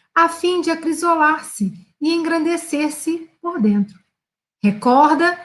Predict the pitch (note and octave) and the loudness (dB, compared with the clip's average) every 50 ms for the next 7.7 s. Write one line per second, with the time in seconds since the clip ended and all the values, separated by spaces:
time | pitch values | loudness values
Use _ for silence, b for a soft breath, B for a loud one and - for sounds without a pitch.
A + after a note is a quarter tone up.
0 | B B B B - E4 E4+ F4 E4+ - - - F#4+ F#4 G4 G4+ G4+ F#4+ G4 G4 | B B B B 2 4 4 4 4 0 0 2 4 4 6 4 2 2 2 2
1 | G4+ G#4 G4+ - D#4 C#4+ C#4 C#4+ C#4 C4 C4+ C4 - - - D4 D4 C#4 C#4+ - | 2 2 2 2 0 2 2 2 0 -2 -4 -4 -6 -8 -8 -6 -6 -6 -6 -8
2 | - - F#4 F#4 F#4+ G4 F#4 F#4 F4+ F4+ F4 F4 - - E4 F4 E4 D4 C#4+ C#4+ | -8 -6 -4 -4 -4 -4 -4 -4 -2 -2 -2 -4 -2 0 0 0 0 0 0 0
3 | C#4 C#4+ C#4+ C#4 C4 C#4 C#4 - - D#4+ F4 F#4+ F#4 - - - D#4 D4+ D4+ D4+ | 2 2 2 2 0 -2 -4 -6 -6 -6 -6 -6 -6 -8 -6 -2 0 0 0 0
4 | D4+ - C4+ A3 F#3+ F3 E3+ F3 E3+ F3 - - _ _ _ _ _ _ _ _ | -2 -2 -2 -2 0 -2 -2 -6 -8 -10 -14 -20 _ _ _ _ _ _ _ _
5 | - - C#4 C4+ - - G#4 G#4+ A4 G#4+ G4+ F#4 F4+ F4 D4+ C4+ D#4+ D#4 F4+ E4+ | -2 0 0 0 2 4 6 6 6 4 2 0 0 0 2 2 4 4 4 2
6 | B3 B3 C#4+ D#4 E4 E4+ E4 D#4+ - - C4+ C4+ D4+ D4 C#4+ D#4 D4 - - C#4+ | 2 2 0 2 2 0 -2 -2 -4 -2 0 0 0 0 0 -2 -2 -2 -4 -4
7 | C4+ C4 B3+ C4+ D4+ D#4+ D#4+ C#4 A#3+ G#3+ G#3 - - | -2 2 4 4 4 4 2 2 0 0 -2 -2 -6